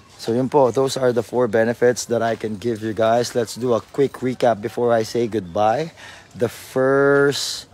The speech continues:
benefit is, first benefit of becoming and enhancing your communication skill is you build trust because people are trusting you better, especially if you can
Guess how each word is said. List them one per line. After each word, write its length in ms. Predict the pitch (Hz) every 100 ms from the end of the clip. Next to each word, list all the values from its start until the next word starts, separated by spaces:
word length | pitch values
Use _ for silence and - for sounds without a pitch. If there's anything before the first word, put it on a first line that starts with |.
| -
benefit 560 | 120 127 131 120 113 -
is, 460 | 151 123 - - - - - - - - - -
first 400 | - 139 - 120
benefit 440 | 135 131 127 131
of 200 | 117 113
becoming 440 | 127 143 131 127
and 140 | - 120 -
enhancing 580 | 123 - 127 127 131
your 140 | 131 127
communication 800 | - 123 123 117 127 127 117 104
skill 400 | - - 123 -
is 460 | 139 143 120 - - - - - - 127
you 260 | 143 143
build 380 | 101 139 123 104
trust 760 | - - 120 120 107 - - -
because 240 | 113 117
people 300 | - 127 120
are 80 | 117
trusting 460 | - 113 113 120 120
you 100 | 107
better, 400 | 107 110 160 - - - -
especially 540 | - 131 117 131 123
if 120 | 120 131
you 120 | 127
can 280 | 117 113